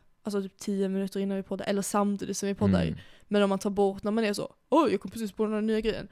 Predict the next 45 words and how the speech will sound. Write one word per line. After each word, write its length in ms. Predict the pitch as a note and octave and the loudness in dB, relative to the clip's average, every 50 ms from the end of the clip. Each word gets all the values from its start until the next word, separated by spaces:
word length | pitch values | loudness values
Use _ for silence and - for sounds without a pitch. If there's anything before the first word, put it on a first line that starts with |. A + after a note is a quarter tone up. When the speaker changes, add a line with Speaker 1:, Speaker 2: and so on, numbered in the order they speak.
| - | -4
Speaker 2:
Mm. 300 | - G3+ F#3 F3 E3 D#3+ - | -2 0 0 0 0 -2 -4
Speaker 1:
Då 200 | F#3+ F#3 G3 G3+ | 0 2 2 4
låter 380 | G#3+ G#3+ G3+ G3+ F#3+ - G3+ | 6 6 6 4 2 0 0
det 80 | G3+ A3+ | 2 2
ju 80 | A#3 | 2
som 160 | A3+ A#3 G3+ G3 | 2 0 -2 -4
att 100 | G3 - | -4 -4
det 80 | G#3+ | -6
är 40 | G#3+ | -4
någonting 320 | G3+ G3+ G3 F#3 G3 F#3+ | -4 -6 -6 -6 -6 -6
som 180 | F#3+ - F#3+ F#3+ | -6 -6 -6 -4
är 180 | F#3+ F#3+ G3+ G3+ | -4 -4 -4 -6
bas-, 360 | F#3+ F#3+ G3 G3 G3+ F#3+ - | -4 -4 -4 -4 -4 -6 -6
baserat 560 | - G3 G3 - - G3+ F#3+ F#3+ F#3+ G3 - | -6 -4 -4 -2 0 0 0 0 -2 -4 -4
i, 100 | F#3+ F#3 | -4 -4
liksom, 240 | F#3 F#3+ F#3 - G3 | -4 -6 -8 -8 -8
massa 180 | G3 F#3+ - G3 | -10 -8 -6 -6
livserfarenhet 760 | G3 G3 F#3 - - F#3+ G3 F#3+ - G3+ G3 F#3+ G3+ G3+ G#3+ | -6 -6 -8 -8 -6 -6 -6 -6 -6 -6 -4 -4 -4 -6 -8
och 100 | G#3 G3 | -8 -8
så. 200 | G3+ G3 - G#3 - _ _ _ _ _ _ _ _ _ _ _ _ _ - - _ _ _ _ _ _ _ _ - _ _ - - | -10 -10 -12 -12 -16 _ _ _ _ _ _ _ _ _ _ _ _ _ -20 -20 _ _ _ _ _ _ _ _ -20 _ _ -6 2
Speaker 2:
Jag, 120 | F#2+ F#2+ G#2 G2 F#2+ | 6 6 8 8 8
jag 240 | F#2+ G#2+ G#2+ F#2+ E2 | 8 8 8 6 6
kom, 340 | - G2 G2+ G#2+ A2 A2+ - - - - - - _ _ - _ | 4 2 2 2 2 0 -4 -8 -14 -20 -20 -20 _ _ -16 _
kom 140 | - B2 B2+ | -2 -2 0
på 60 | A2+ A#2+ | 2 2
mig 120 | F#2+ F#2+ | 2 2
själv 300 | E2+ F#2+ E2+ E2 E2 D2 - - | 2 2 2 2 0 -2 -6 -4
när 160 | - F#2 F#2 E2+ E2 | -2 0 2 2 2
jag 160 | E2 D#2 - | 2 0 0
insåg 480 | - F2+ F2+ F2 E2+ - F2 D#2+ C#2+ A#1 | -2 -2 -2 -2 -4 -4 -4 -2 -2 -2
att 320 | A#1+ D2+ D2 - - - - _ _ _ _ _ _ _ _ _ _ _ _ _ _ _ | -2 -4 -6 -8 -12 -20 -20 _ _ _ _ _ _ _ _ _ _ _ _ _ _ _
hur 220 | - - F2+ F2+ E2+ | -6 -2 0 2 2
jag 240 | E2+ E2+ E2 D#2 D2+ | 2 2 2 2 2
lå-, 200 | F2 F2 E2 - - | 0 0 -2 -2 -4
alltså 260 | - E2+ D#2+ - E2+ | -4 -4 -4 -4 -2
hur 140 | E2 E2+ E2+ | -2 0 0
jag 220 | E2+ E2+ D2+ D2+ | 0 0 0 0
låter, 320 | F2 F#2 - E2 - - E2 | 0 0 -2 -2 -4 -2 -2
hur 80 | F2 E2+ | 0 0
jag 140 | E2+ - | 0 -2
pratar. 560 | - - F2 F2 F2+ - - - - - C#3 - - _ _ _ _ _ _ _ _ _ _ _ | -2 -2 -2 -2 -4 -4 -6 -8 -6 -8 -8 -10 -14 _ _ _ _ _ _ _ _ _ _ _
Att 140 | - A3+ F2 | -4 -4 0
jag 180 | F2 F2+ F2 F2 | 2 2 2 2
Speaker 1:
<laughs> 20 | |
Speaker 2:
har, 300 | F#2 G#2+ F2 E2+ E2+ D#2+ | 2 2 2 0 0 -2